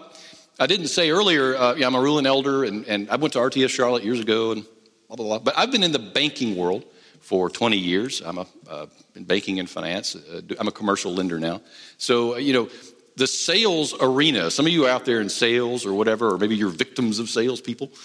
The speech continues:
but you, you, you know, when the salesperson gets to talking fast is when you're trying to keep up with what's going on 'cause that little fine print is coming out and you're struggling to keep up, and that's when the tricks happen, <laughs> right?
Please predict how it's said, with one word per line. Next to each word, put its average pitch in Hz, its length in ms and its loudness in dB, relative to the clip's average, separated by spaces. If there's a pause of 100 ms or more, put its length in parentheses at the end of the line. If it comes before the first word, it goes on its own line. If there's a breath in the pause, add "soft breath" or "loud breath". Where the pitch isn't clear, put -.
(220 loud breath)
but 127 200 0
you, 151 80 2
you, 151 340 0
you 139 80 6
know, 165 80 4
when 165 80 0
the 123 80 -2
salesperson 185 680 0
gets 180 140 0
to 160 80 -2
talking 165 320 -2
fast 185 380 2
is 110 100 -4
when 156 140 2
you're 151 80 -2
trying 175 240 0
to 127 40 2
keep 175 280 -2
up 170 160 0
with 139 80 -4
what's 175 160 2
going 160 240 2
on 185 120 4
'cause 139 140 -6
that 160 140 0
little 151 120 0
fine 170 300 0
print 190 240 0
is - 100 -4
coming 170 260 0
out 160 260 2
and 123 80 2
you're 117 100 2
struggling 190 400 2
to 151 60 0
keep - 200 -6
up, 185 140 4
and 120 100 0
that's 165 200 0
when 175 80 0
the 127 80 0
tricks - 420 0
happen, 101 380 0
<laughs> 120 80 6
right? - 280 0